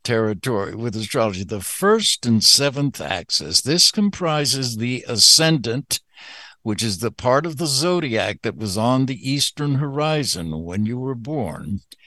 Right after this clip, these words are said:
and its opposite point, the descendant or the seventh house cusp. And this gets into Martin Buber, the philosopher who coined the phrase, "The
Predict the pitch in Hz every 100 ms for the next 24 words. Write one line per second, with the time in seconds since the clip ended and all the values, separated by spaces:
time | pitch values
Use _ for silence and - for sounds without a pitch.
0 | _ _ - 135 139 143 - 123 165 -
1 | 117 87 92 - - 92 78 - 135 127
2 | 107 175 196 - 85 69 - - 107 104
3 | 104 95 - 143 131 139 - 143 165 147
4 | - 87 76 - 101 131 - 202 202 -
5 | 180 160 160 131 113 151 156 151 139 110
6 | 123 147 101 65 - - 98 - 113 135
7 | 156 - 139 - 113 104 120 110 - 143
8 | 143 139 123 107 104 113 98 - 123 117
9 | 123 113 101 - - - - - - 127
10 | 123